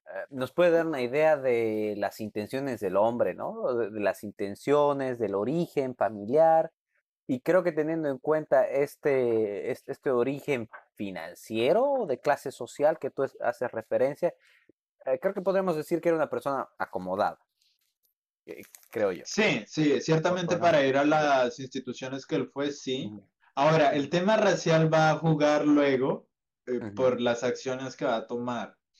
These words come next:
Speaker 2: Pero bueno,
Speaker 1: Ya.
Speaker 2: queda claro que él tenía razones para oponerse al gobierno de, eh, de
Speaker 1: Ujú.
Speaker 2: España. Ahora viene, eh, en mil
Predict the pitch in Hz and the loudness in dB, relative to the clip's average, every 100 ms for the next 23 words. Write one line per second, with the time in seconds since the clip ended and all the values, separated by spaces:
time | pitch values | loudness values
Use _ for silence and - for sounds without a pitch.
0 | _ _ - - - 160 170 220 185 - | _ _ -20 -10 0 4 4 4 0 -4
1 | _ 110 98 90 _ _ _ _ - 170 | _ -4 -4 -4 _ _ _ _ 0 2
2 | 185 190 185 185 190 180 160 - 139 143 | 4 2 0 2 2 0 -4 -4 -2 -2
3 | - - - - - - - - - - | -2 -4 -6 -8 -8 -10 -6 -6 -6 -8
4 | 110 - 110 113 - 131 - 113 101 104 | -12 -10 -10 -10 -8 -8 -6 -10 -10 -10
5 | 107 117 98 95 92 _ _ _ _ _ | -12 -10 -10 -10 -14 _ _ _ _ _
6 | _ _ _ _ _ _ _ - 117 - | _ _ _ _ _ _ _ -10 -6 -4
7 | 139 120 107 101 170 170 - - _ _ | -2 -2 -2 -2 0 -2 -6 -18 _ _
8 | _ 151 165 175 175 185 196 185 - 190 | _ 0 2 2 0 2 2 0 -4 -6
9 | 226 - _ - 143 147 147 - 156 156 | -8 -14 _ -6 -2 -2 -4 -2 2 4
10 | 156 160 160 | 4 4 4